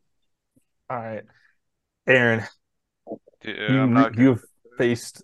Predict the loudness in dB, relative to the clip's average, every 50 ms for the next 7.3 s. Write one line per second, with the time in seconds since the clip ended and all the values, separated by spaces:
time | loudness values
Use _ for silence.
0 | -18 -4 0 0 2 2 4 2 2 2 0 -2 -6 -10 -8 -8 -8 -6 -4 -2
1 | -2 -2 -2 -6 -8 -8 -8 -10 -10 -8 -6 -6 -6 -6 -4 -2 -2 -2 -2 -2
2 | -6 -10 -10 -8 -8 -8 -8 -8 -12 _ -6 -6 -4 -4 -4 -8 -8 -8 -10 -10
3 | -8 -6 -4 -4 -2 -2 -2 -4 -4 -6 -6 -8 -8 -10 _ _ _ _ _ _
4 | _ _ _ _ -2 0 0 2 2 2 2 2 0 0 0 0 0 0 0 -2
5 | -2 0 2 4 4 4 4 6 6 6 4 4 2 2 2 4 4 4 2 0
6 | -2 0 2 4 4 2 2 0 -2 -4 -4 -4 -2 -4 -6 -8 -10 -10 -12 -12
7 | -10 _ -10 -10 -4 _